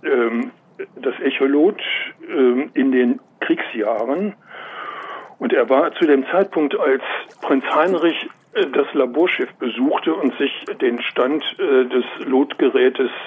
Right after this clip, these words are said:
demonstrieren ließ, neunzehnhundertsechzehn, neunzehnhundertsiebzehn, war er so weit, dass er ein etwa Esstisch großes,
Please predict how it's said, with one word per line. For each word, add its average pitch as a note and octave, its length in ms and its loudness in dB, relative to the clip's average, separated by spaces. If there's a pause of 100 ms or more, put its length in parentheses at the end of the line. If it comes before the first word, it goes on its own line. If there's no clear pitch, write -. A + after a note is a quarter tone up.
(180)
demonstrieren C3+ 920 0
ließ, C#3+ 240 2 (1400)
neunzehnhundertsechzehn, B2+ 1200 0
neunzehnhundertsiebzehn, B2+ 1300 -2
war C3+ 220 0
er C3 380 2 (160)
so D#3+ 220 2
weit, B2+ 360 2 (360)
dass C#3 160 -2 (140)
er D3 320 2
ein B2+ 480 0
etwa B2+ 680 0
Esstisch - 640 -2
großes, B2+ 520 0